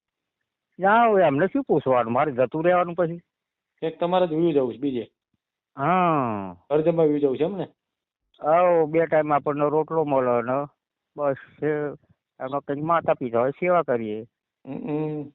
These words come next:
Speaker 2: પછી આ
Speaker 1: બીજું
Speaker 2: વીડિયો
Speaker 1: શું?
Speaker 2: કાઢવાનું કહે છે ને?
Speaker 1: હે?
Speaker 2: આ વીડિયો આપણે YouTube-માં મેલીએ પછી કાઢવાનું નહીં કહે ને?
Speaker 1: ના, ના, કોઈ ના કહે.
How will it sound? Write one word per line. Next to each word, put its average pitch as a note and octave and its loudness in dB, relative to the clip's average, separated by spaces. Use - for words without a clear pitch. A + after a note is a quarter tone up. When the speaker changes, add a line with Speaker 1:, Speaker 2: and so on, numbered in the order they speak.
Speaker 2:
પછી C#3 0
આ D3+ 2
Speaker 1:
બીજું C#3+ -2
Speaker 2:
વીડિયો E3 2
Speaker 1:
શું? F3 -2
Speaker 2:
કાઢવાનું E3+ 2
કહે D#3 2
છે E3+ 2
ને? A3 2
Speaker 1:
હે? F3 2
Speaker 2:
આ C3 -6
વીડિયો D3+ 0
આપણે F3 -2
YouTube-માં F3 0
મેલીએ F3+ 2
પછી F3 -4
કાઢવાનું E3 0
નહીં G3 0
કહે A#3+ 2
ને? A3+ -2
Speaker 1:
ના, C3+ 2
ના, D3+ 2
કોઈ C3 2
ના B2+ 2
કહે. G2+ -4